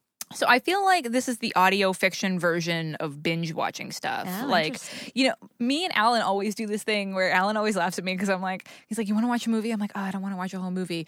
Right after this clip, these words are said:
Speaker 1: But then we watch, end up watching, like, four episodes of a T V show.
Speaker 2: Yeah, I, I do the same thing.
Speaker 1: It's this, like, weird mental thing where, like, you don't wanna focus on, like, you don't wanna feel locked into something for a couple of, for, like, a few hours, but you're okay with watching that same amount of time, but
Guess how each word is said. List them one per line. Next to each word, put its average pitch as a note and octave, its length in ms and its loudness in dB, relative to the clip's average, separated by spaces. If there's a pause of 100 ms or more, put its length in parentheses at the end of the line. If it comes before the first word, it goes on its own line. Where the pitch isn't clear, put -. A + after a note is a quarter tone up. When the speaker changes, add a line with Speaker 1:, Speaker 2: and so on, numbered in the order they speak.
(120)
Speaker 1:
But F#3+ 60 -4
then A3+ 100 4
we C4 60 4
watch, A#3+ 220 4
end A3+ 160 2
up G#3 60 0
watching, G3+ 280 0
like, F#3 140 0
four F#3 400 4
episodes F#3+ 440 0
of F3+ 80 -2
a F3+ 40 0
T E3 200 -4
V E3+ 160 -4
show. G#3+ 460 4
Speaker 2:
Yeah, F#3 220 4
I, E3+ 200 4
I F3+ 160 2
do E3+ 100 0
the D3+ 60 -6
same - 180 -4
thing. D#3 140 -6
Speaker 1:
It's A3 160 -2
this, B3+ 140 2
like, A#3+ 140 2
weird A3+ 360 2
mental G3+ 380 2
thing F3+ 320 0
where, F3+ 120 0
like, D3 300 -2 (200)
you G3+ 140 -2
don't F#3+ 400 2
wanna F#3 400 -2 (140)
focus G3 320 0
on, E3+ 240 -2 (140)
like, D#3+ 280 -4 (260)
you A#3 80 2
don't A#3+ 200 4
wanna A#3 180 4
feel A3 280 -2
locked F#3 340 2
into G3 200 -2
something A3 320 0
for A3 140 0
a G#3 140 2
couple B3 300 2
of, A#3 100 -2
for, A3 160 0 (100)
like, G#3 220 0
a G#3+ 40 -6
few B3 200 2
hours, B3 500 2 (140)
but - 120 -2
you're A3 180 4
okay A3 260 2
with G#3 180 -2
watching G3 560 -2
that G#3 220 0
same C4+ 220 0
amount A#3 260 0
of G3+ 80 -6
time, C4 340 0
but F#3+ 180 0